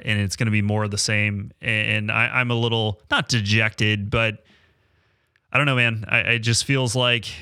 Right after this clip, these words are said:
Canes are not gonna be, you know, really in the conversation, uh, once June gets here. Feels like another late May exit, and, you know,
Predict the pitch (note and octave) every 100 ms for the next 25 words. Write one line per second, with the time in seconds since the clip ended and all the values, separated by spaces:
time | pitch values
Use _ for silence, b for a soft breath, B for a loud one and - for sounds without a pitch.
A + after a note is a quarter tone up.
0 | B B B _ _ - D3 D3 B2 B2
1 | C3 B2+ A#2+ A#2 A#2+ A#2 G#2+ G2+ D3 C#3+
2 | G#2+ G#2+ B2 C3 A#2+ A2 A2+ A2 A2 G#2+
3 | G2+ A#2+ A2 A#2 G#2+ G#2 F#2+ A2+ G2 G2
4 | G#2+ G#2 A2+ B2+ A#2+ G#2+ G2 - - -
5 | - B2 A2 A2 A2+ A2+ G#2+ A2 C3 C#3
6 | B2+ B2+ A#2 B2+ A2+ C3 A#2+ - _ -
7 | A#2 G#2+ G2+ G2+ G2 G2 F#2+ F#2 F2+ -
8 | _ _ _ _ _ _ G#2 F#2 F2+